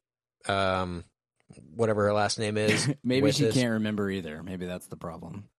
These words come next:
Speaker 2: She can't remember the last name. Yeah, I was too. I
Speaker 1: Is
Speaker 2: thought
Speaker 1: she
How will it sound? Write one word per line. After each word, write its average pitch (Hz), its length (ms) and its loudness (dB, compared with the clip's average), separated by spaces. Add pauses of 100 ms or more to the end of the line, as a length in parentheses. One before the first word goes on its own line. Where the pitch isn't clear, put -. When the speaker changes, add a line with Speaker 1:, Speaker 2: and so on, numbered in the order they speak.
(280)
Speaker 2:
She - 180 -8
can't 92 160 -6
remember 85 280 -8
the 80 80 -10
last 82 280 -8
name. 107 320 -10 (120)
Yeah, 117 180 4
I 110 80 2
was 117 180 2
too. 80 180 -6
I 87 120 -4
Speaker 1:
Is 107 60 -4
Speaker 2:
thought 110 140 2
Speaker 1:
she 110 60 2